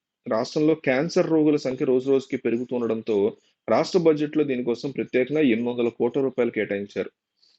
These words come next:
పదిహేనవ తేదీ నుంచి ఇంటింటికి తిరిగి స్క్రీనింగ్ పరీక్షలు నిర్వహిస్తారు. దీని ద్వారా క్యాన్సర్ మొదటి దశలోనే గుర్తించి వెంటనే చికిత్స అందించవచ్చు. క్యాన్సర్ స్టేజీ పెరుగుతుంటే వీరిని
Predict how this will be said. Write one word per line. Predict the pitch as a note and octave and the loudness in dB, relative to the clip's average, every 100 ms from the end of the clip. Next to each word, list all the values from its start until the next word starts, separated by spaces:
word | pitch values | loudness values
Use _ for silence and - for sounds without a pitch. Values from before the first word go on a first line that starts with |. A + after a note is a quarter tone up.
| _ - | _ -2
పదిహేనవ | G#2 A#2 C3+ C3+ | 2 4 2 2
తేదీ | B2+ B2+ | 2 2
నుంచి | B2 A#2+ D#3 | 0 -2 -2
ఇంటింటికి | C3 C3+ C3+ C3 | 0 -2 -2 0
తిరిగి | B2+ B2+ | 0 -2
స్క్రీనింగ్ | D3 B2 B2 C#3 | -4 -2 -2 -2
పరీక్షలు | B2+ A#2+ - | -2 -4 -4
నిర్వహిస్తారు. | A2+ G#2 G2 - F#2+ - _ - - _ A#2+ | -2 -2 -4 -6 -8 -8 _ -10 -10 _ 2
దీని | B2+ | 4
ద్వారా | C3+ C#3+ | 6 4
క్యాన్సర్ | F3 D3 C3+ E3+ F#3+ | 2 -2 -4 -2 -2
మొదటి | D3+ C3 D#3 | 0 0 -2
దశలోనే | E3+ D#3 D#3 D3 | -2 -2 -2 -4
గుర్తించి | C#3 B2+ - D3+ E3+ | -2 -4 -4 -8 -2
వెంటనే | D3+ B2 C3+ C#3+ | 0 0 0 -4
చికిత్స | - C3+ C3+ | -4 -8 -6
అందించవచ్చు. | A#2 G#2 G2+ G2 - - _ _ _ _ _ - | -4 -4 -6 -10 -12 -20 _ _ _ _ _ 0
క్యాన్సర్ | A2+ C#3+ - E3+ | 2 2 2 0
స్టేజీ | - C#3 D3 D#3+ | 2 2 4 0
పెరుగుతుంటే | D3+ C#3 C#3 C#3 C#3 D#3+ | 0 -2 -2 -4 -2 -2
వీరిని | C#3 C3 C3+ A2 | 0 -2 -2 -2